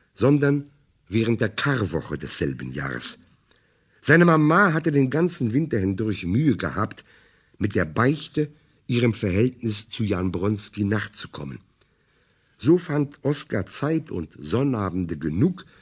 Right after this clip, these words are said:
sein geplantes Vorhaben auszudenken, zu verdammen, zu rechtfertigen, neu zu planen, von allen Seiten zu beleuchten, um es endlich, alle vorherigen Pläne verwerfend, schlicht, direkt,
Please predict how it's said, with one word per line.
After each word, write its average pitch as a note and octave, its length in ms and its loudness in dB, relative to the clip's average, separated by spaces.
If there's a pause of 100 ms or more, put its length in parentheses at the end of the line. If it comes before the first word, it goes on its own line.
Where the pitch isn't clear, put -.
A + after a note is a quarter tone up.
(460)
sein G#2+ 240 0
geplantes C#3 640 -2
Vorhaben G#2 580 -4
auszudenken, E3 960 -6 (340)
zu - 180 -6
verdammen, B2 680 -2 (380)
zu - 180 -2
rechtfertigen, B2+ 960 -4 (180)
neu A#2 280 4
zu D3 260 -4
planen, C3 520 -4 (220)
von B2+ 200 0
allen E3+ 360 4
Seiten A2+ 400 -2
zu G2+ 160 -6
beleuchten, B2 560 -2 (160)
um C#3+ 140 6
es C3+ 160 2
endlich, - 640 0 (340)
alle F3+ 360 4 (120)
vorherigen B2+ 800 2
Pläne A#2+ 380 2
verwerfend, A#2+ 720 -4 (280)
schlicht, - 560 0 (640)
direkt, B2 520 0